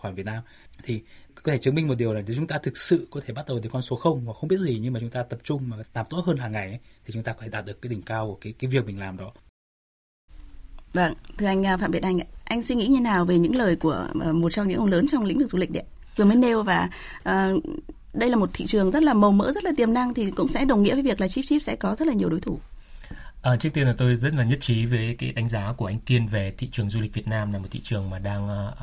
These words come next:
Speaker 3: bùng nổ. À, nó thể hiện qua cái con số, ví dụ như ngành du lịch đã đóng góp tới sáu trăm năm mươi nghìn tỷ, à, đồng cho cái nền kinh tế Việt Nam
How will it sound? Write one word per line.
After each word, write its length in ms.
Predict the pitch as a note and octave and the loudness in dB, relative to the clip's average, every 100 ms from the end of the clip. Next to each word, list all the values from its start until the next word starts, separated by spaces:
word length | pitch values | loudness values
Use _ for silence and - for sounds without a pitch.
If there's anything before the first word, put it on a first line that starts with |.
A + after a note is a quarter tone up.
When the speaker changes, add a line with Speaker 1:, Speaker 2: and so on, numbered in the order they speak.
| B2 | -2
Speaker 3:
bùng 200 | G2+ G#2 | -2 0
nổ. 180 | G2+ - - - - - | -4 -6 -16 -18 -14 -14
À, 180 | - G#2+ | -6 -4
nó 120 | G#2 | -2
thể 100 | G#2 | 2
hiện 220 | B2 A#2 A#2+ | 2 2 0
qua 320 | A#2+ A2+ A2 - | 2 2 0 -2
cái 240 | G2 G2+ B2+ - | -4 -4 -6 -6
con 120 | - | -2
số, 400 | A2 - G2+ G#2 B2 | 0 0 0 0 0
ví 100 | A#2 | 0
dụ 120 | C3+ | 0
như 180 | A#2 A2+ | 0 2
ngành 180 | A2 | 0
du 100 | G2+ | 0
lịch 160 | A2+ A2+ | 0 -2
đã 80 | G#2+ | -4
đóng 140 | G#2 | -2
góp 180 | B2 C3 | -2 -2
tới 100 | G#2+ | -4
sáu 220 | - F#2+ | -4 -4
trăm 180 | G#2 A#2 | -2 0
năm 100 | A2+ | 0
mươi 80 | A2+ | 0
nghìn 160 | G#2+ | 0
tỷ, 280 | G2 G#2+ F#2 - - - | 0 -2 -2 -10 -14 -12
à, 100 | - G2 G2 - | -8 -6 -6 -4
đồng 220 | G#2 F#2+ | -4 -4
cho 320 | G2 A2 G#2 G2+ | -4 -2 -2 -2
cái 160 | G2 G2+ | -4 -2
nền 160 | A#2+ | 0
kinh 140 | G#2 G#2 | -2 -4
tế 100 | G#2 | -2
Việt 140 | B2+ | 0
Nam 220 | A#2 A2+ | 2 0